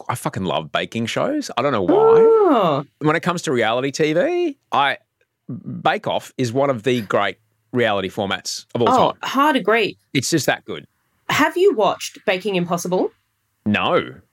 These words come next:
Speaker 2: Okay, just really quickly, not strictly about being a shit dad, although maybe watching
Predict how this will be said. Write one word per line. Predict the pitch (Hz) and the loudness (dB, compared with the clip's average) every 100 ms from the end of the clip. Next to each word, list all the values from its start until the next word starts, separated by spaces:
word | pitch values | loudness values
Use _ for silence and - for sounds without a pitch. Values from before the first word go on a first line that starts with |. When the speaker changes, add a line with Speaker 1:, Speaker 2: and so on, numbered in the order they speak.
| _ _ | _ _
Speaker 2:
Okay, | 233 269 208 160 185 | -6 -2 -4 -6 -6
just | 247 226 | -8 -8
really | 190 240 240 | -4 -2 -2
quickly, | 233 214 185 170 - | -2 -2 -2 -4 -4
not | 190 208 | -4 -4
strictly | - 233 226 220 208 | -4 -4 0 2 2
about | 190 170 - | 2 0 -2
being | 190 | 0
a | 185 | 0
shit | 202 - | -2 0
dad, | 185 156 | 0 0
although | 208 220 | 0 0
maybe | 233 233 | 0 -2
watching | 226 208 - 220 208 | -2 -4 -2 -2 -2